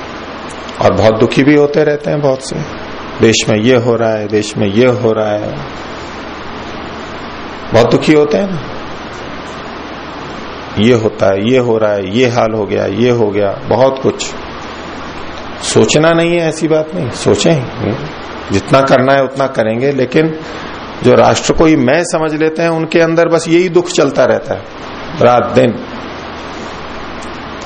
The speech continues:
ये बिल्कुल वैसे ही है जैसे शरीर को मैं समझ करके शरीर के कष्ट को अपना कष्ट समझ के और वो व्यक्ति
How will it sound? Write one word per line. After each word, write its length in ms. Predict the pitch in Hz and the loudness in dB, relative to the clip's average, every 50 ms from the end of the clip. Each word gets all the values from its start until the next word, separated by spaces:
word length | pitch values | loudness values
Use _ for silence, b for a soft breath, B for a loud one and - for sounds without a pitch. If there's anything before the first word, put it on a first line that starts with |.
| - - | -2 0
ये 60 | 120 | 2
बिल्कुल 360 | 120 135 147 151 160 175 165 | 4 6 6 6 4 4 4
वैसे 280 | 160 160 160 156 160 175 | 4 4 2 2 2 0
ही 80 | 165 180 | 2 2
है 100 | 185 180 | 2 2
जैसे 260 | 170 180 170 - 180 | 2 0 0 0 -2
शरीर 400 | - - 175 165 170 175 175 180 | 0 2 4 4 6 4 4 4
को 180 | - 185 180 | 2 2 4
मैं 200 | 170 165 165 170 | 4 4 4 2
समझ 340 | 165 - 175 156 151 156 - | 0 0 0 -2 0 -2 -2
करके 420 | - - 156 151 151 - 175 165 160 | -2 0 0 0 0 2 0 0 0
शरीर 400 | 160 - 156 135 143 147 156 160 | 0 0 2 2 2 2 2 2
के 200 | 160 165 165 160 | 2 2 2 2
कष्ट 380 | 160 - 151 143 - - - | 2 2 0 0 0 -2 -2
को 180 | - - 165 160 | 2 4 4 6
अपना 420 | 160 151 135 - - 156 165 165 | 6 6 4 4 4 4 4 4
कष्ट 300 | 160 - 165 139 - - | 4 2 0 2 2 0
समझ 340 | 151 - 156 143 143 143 - | -2 0 0 0 -2 -2 -2
के 160 | - - 151 | 0 2 4
और 140 | 151 147 143 | 4 4 4
वो 140 | 143 143 139 | 4 2 2
व्यक्ति 500 | 139 127 - - - 147 147 147 143 | 0 -2 -2 -2 0 0 0 0 -2